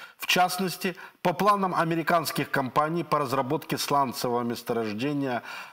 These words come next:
Вака Муэрта в аргентинской провинции Неокен.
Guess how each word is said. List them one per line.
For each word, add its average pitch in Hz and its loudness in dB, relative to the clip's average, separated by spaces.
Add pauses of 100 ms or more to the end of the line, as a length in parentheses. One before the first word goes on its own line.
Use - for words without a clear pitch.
Вака 156 4
Муэрта 143 2 (180)
в 127 0
аргентинской 139 0
провинции 123 -2
Неокен. 117 -2